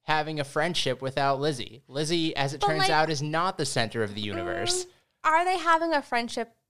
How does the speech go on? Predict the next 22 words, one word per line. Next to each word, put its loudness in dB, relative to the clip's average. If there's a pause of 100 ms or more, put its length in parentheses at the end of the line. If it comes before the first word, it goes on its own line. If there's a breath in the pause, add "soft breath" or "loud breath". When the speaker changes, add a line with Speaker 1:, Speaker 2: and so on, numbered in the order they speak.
(260)
Speaker 2:
without 4
Lizzie, 0
or 4
are 6
they 2
waiting -2
for -4
Lizzie -4 (100)
to -2
f-, -14 (420)
come -6
out -2 (120)
and -2 (280)
hear -6
what -2
Coach -8
Kelly -8
said? -2 (180)
Speaker 1:
They're 2
doing 0
both 2
things. -2